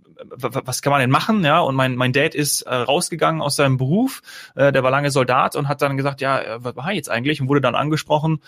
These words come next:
von Unternehmen, ähm, ob man nicht ihn, äh, durch seine Querschnittskompetenzen, durch seine, durch seine Erfahrung einfach nutzen kann. So, und hab ich gedacht, hey, äh, der ist,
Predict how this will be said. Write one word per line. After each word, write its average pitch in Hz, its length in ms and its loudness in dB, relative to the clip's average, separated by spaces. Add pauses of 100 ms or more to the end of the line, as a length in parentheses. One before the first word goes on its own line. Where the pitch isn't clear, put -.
(140)
von 135 200 -2
Unternehmen, 143 640 2 (380)
ähm, 139 580 -2 (260)
ob 127 160 -4
man 139 120 2
nicht 147 240 0
ihn, 165 300 6
äh, 120 500 0 (100)
durch 135 200 -2
seine 135 140 2
Querschnittskompetenzen, 156 960 -2
durch 123 120 -6
seine, 120 300 0
durch - 140 -12
seine 120 180 -2
Erfahrung 139 440 0
einfach 131 280 -2
nutzen 143 320 0
kann. 104 240 0 (320)
So, 156 120 4
und 127 80 4
hab 123 100 0
ich 143 100 -2
gedacht, 139 200 0
hey, 143 260 2
äh, 113 180 2 (100)
der 110 100 0
ist, - 140 -8